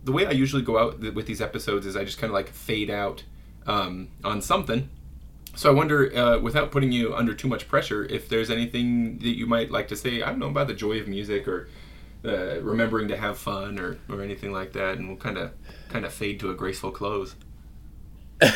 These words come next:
Speaker 2: Um, yeah, I mean, most of it's just about, uh, f-, just follow through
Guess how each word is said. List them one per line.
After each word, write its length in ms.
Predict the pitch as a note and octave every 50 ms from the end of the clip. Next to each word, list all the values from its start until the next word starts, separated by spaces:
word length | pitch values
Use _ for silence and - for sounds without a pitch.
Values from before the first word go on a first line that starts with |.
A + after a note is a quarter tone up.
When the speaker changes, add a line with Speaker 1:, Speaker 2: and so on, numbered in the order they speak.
| - - - - -
Speaker 2:
Um, 560 | D3 D#3 D#3+ D#3+ D#3+ D#3 D#3 D3+ D3+ D3+ D3 C#3+ - - - - - - - - - - - - - - - - - - - - -
yeah, 280 | - A#2+ D3+ E3+ F3+ D3
I 100 | A2+ C#3
mean, 500 | C#3 C#3 C#3 C#3 C3+ C3+ C3 B2+ A2+ - -
most 340 | A#2+ B2 A#2+ - - -
of 80 | D3 C3
it's 180 | B2 A#2 - -
just 240 | A#2 A2+ - -
about, 640 | A2 G#2 G2+ G2+ G#2 G#2+ A2 - - - - - - - - - - -
uh, 280 | D2 D2 D2+ - D2+ C2+ - A1
f-, 160 | - - - -
just 200 | A#2 A#2+ - -
follow 300 | - A2+ G#2 A#2 C3 A#2+
through 440 | A2 - G2+ G#2+ A2 - F#2+ G2